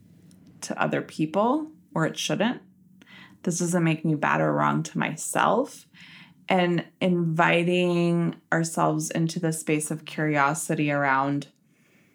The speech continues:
where is the story, where is the belief and the attitude that I am somehow bad or wrong for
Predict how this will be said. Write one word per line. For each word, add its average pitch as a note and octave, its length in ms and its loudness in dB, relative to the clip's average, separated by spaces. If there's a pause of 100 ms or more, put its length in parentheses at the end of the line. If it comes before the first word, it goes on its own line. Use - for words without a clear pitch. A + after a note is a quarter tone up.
(920)
where G3+ 640 2
is E3 380 -2
the D#3+ 160 0
story, D#3 960 0 (1300)
where E3+ 420 2
is E3 300 -2
the E3 120 0
belief D#3 560 0
and E3 120 2
the - 180 0
attitude D3+ 880 0
that C3+ 640 0 (760)
I F3 120 4
am F3+ 200 4
somehow E3 540 0
bad D3+ 340 2
or D#3 220 4
wrong D3+ 640 0 (1160)
for D#3 920 2